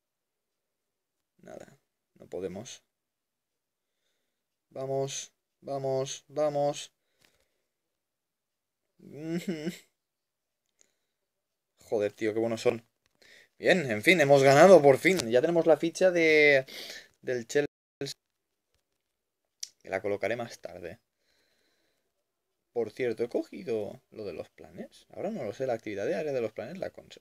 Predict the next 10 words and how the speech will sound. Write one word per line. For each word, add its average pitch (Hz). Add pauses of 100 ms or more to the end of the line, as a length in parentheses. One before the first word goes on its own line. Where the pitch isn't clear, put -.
la 87
he 87
cogido? -
No, 143
no, 151
estaba 135
ahí, -
estaba 123
ahí. - (1300)
Bien, 98